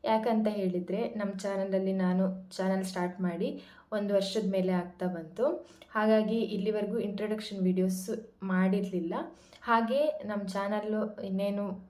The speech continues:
ಆ, ಮಾನಿಟೈಸೇಷನ್‌ಗೆ ಹತ್ರದಲ್ಲಿ ಇದೆ ನಿಮ್ಮೆಲ್ಲರ ಸಪೋರ್ಟಿಂದ. ಆ, ಹಾಗಾಗಿ ನ್-, ನಮ್ಮ ಸಬ್ಸ್ಕ್ರೈಬರ್ಸ್‌ಗೆ ನಮ್ಮ ಇಂಟ್ರೊಡಕ್ಷನ್ ಮಾಡೋಣ ಅಂತ ಅಂದ್ಕೊಂಡಿದ್ದೀನಿ. ಹಾಗಾಗಿ ಇವತ್ತು, ಆ, ಈ ವಿಡಿಯೋ ಮಾಡ್ತಾ ಇರೋದು.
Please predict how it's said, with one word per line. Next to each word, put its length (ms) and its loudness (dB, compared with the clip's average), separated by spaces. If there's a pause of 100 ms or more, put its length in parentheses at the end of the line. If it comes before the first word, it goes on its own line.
ಆ, 160 2
ಮಾನಿಟೈಸೇಷನ್‌ಗೆ 920 2
ಹತ್ರದಲ್ಲಿ 560 2
ಇದೆ 440 -2 (300)
ನಿಮ್ಮೆಲ್ಲರ 420 0
ಸಪೋರ್ಟಿಂದ. 760 -2 (640)
ಆ, 40 0 (440)
ಹಾಗಾಗಿ 960 0 (400)
ನ್-, 280 2 (260)
ನಮ್ಮ 420 4
ಸಬ್ಸ್ಕ್ರೈಬರ್ಸ್‌ಗೆ 960 -2 (420)
ನಮ್ಮ 300 -2
ಇಂಟ್ರೊಡಕ್ಷನ್ 680 0
ಮಾಡೋಣ 480 -2
ಅಂತ 260 -8
ಅಂದ್ಕೊಂಡಿದ್ದೀನಿ. 760 -2
ಹಾಗಾಗಿ 540 -2
ಇವತ್ತು, 520 -4 (480)
ಆ, 400 -4
ಈ 120 -4
ವಿಡಿಯೋ 280 2
ಮಾಡ್ತಾ 360 0
ಇರೋದು. 500 -4